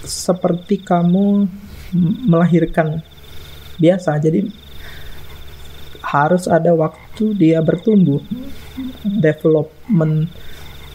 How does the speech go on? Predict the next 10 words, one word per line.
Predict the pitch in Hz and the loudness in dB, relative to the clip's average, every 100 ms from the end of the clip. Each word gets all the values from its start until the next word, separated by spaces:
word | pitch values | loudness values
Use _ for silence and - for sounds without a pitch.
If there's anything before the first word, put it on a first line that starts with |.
| - | -2
dari, | 156 151 156 151 147 147 147 156 247 294 - - - - - - - - - - - - | 0 2 0 0 2 0 0 -2 -8 -14 -16 -16 -18 -18 -18 -18 -18 -18 -18 -18 -14 -2
apa, | 165 - 185 180 - | -2 2 2 2 4
muda | 165 160 185 196 | 4 6 4 6
menjadi | 175 147 143 143 139 | 4 4 4 4 2
dewasa. | 151 - 156 - - - - - - - - - - - | 0 -2 -6 -6 -12 -16 -16 -16 -14 -14 -12 -12 -12 -2
Berbeda | 156 147 143 147 180 | 2 4 4 4 2
dan, | 156 151 - - - - - - - - | 2 -2 -6 -20 -20 -18 -16 -14 -14 -4
dan | 202 156 160 | 2 4 4
itu | 240 247 | 2 4
membutuhkan | 233 185 151 151 - - 147 147 | 6 6 4 0 -2 -2 0 2